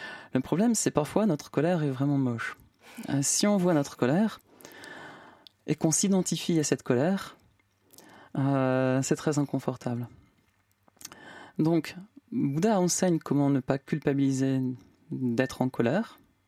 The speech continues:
Et Bouddha enseigne comment identifier clairement la colère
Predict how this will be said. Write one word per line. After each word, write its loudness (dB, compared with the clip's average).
Et 0
Bouddha 2
enseigne 0
comment 0
identifier 0
clairement 0
la 0
colère -2